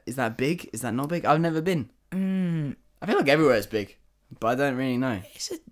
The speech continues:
Speaker 2: it's like a medium-sized kinda stage. If it's the same as last year, it, yeah, it's a medium-sized kinda stage. There's plenty of room around. I only saw,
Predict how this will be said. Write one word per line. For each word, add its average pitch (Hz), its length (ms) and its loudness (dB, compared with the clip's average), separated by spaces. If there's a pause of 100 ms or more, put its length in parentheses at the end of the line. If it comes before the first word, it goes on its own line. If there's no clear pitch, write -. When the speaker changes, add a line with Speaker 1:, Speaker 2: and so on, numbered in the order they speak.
(160)
Speaker 2:
it's 240 180 0
like 262 160 2
a 208 160 6
medium-sized 190 800 2
kinda 165 200 -2
stage. 135 580 -4 (180)
If 214 160 4
it's - 140 -2
the 160 100 -2
same 139 260 0
as 135 140 -4
last 131 240 -2
year, 139 200 -2
it, 143 140 -4
yeah, 131 200 -2
it's - 140 -6
a 151 140 -2
medium-sized 143 640 -2
kinda 135 160 -4
stage. 139 420 -2 (420)
There's 170 180 -2
plenty 165 440 0
of 120 140 -4
room 131 240 2
around. 127 400 -2
I 156 220 2
only 156 220 -2
saw, 147 360 0